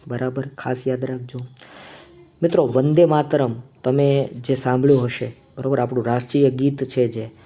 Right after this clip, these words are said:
રાષ્ટ્રીય ગીત એટલે કે નેશનલ સોંગ જેને કહેવામાં આવે છે, એ વંદે માતરમ હકીકતે બંકિમચંદ્ર ચટ્ટોપાધ્યાય દ્વારા લખવામાં આવેલ આનંદ મઠ, બરાબર? આનંદ મઠ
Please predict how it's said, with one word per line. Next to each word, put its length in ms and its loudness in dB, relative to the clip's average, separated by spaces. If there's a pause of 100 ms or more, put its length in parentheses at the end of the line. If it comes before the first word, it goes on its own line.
(160)
રાષ્ટ્રીય 560 0 (360)
ગીત 220 4
એટલે 200 -2
કે 80 -4
નેશનલ 500 -2
સોંગ 420 0
જેને 240 2
કહેવામાં 460 0
આવે 160 -2
છે, 180 -12
એ 140 -6
વંદે 360 0
માતરમ 460 0
હકીકતે 440 -2
બંકિમચંદ્ર 880 -2
ચટ્ટોપાધ્યાય 720 0
દ્વારા 300 2
લખવામાં 680 2
આવેલ 320 0 (340)
આનંદ 400 2
મઠ, 340 0 (340)
બરાબર? 260 -2
આનંદ 300 -2
મઠ 260 -4